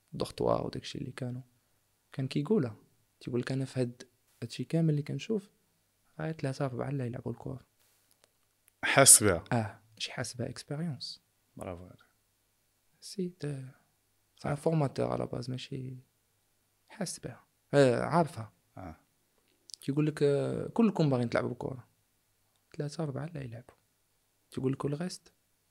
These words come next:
Speaker 1: تيقول لك: "هنا غتفهم علاش انا كندابز معكم على القرايه". آه، علاش انا عطيت اهميه للقرايه؟ من هاد الشيء،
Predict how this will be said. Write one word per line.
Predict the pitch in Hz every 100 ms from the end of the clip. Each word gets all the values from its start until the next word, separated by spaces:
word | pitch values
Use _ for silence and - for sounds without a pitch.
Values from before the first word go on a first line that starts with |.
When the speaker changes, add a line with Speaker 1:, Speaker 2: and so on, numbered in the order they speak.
| _ _ _ -
Speaker 1:
تيقول | -
لك: | 139
"هنا | 135 214
غتفهم | 208 - 139 127
علاش | 127 123
انا | 120
كندابز | 117 113 110 110
معكم | 110 107 113
على | 120
القرايه". | 113 117 117 117 117 _ _ _ _ _ _ _ _ _ _ _ _ _ _ _ _ - - - - - - - -
آه، | - - _ _ -
علاش | 139 156 151
انا | 143
عطيت | 127 131 -
اهميه | 123 120 120
للقرايه؟ | 117 113 120 120 120 123 _ _ _ _ _ _ _ _ _ _ _ _ _ _
من | 175 185
هاد | 196
الشيء، | 196 - 131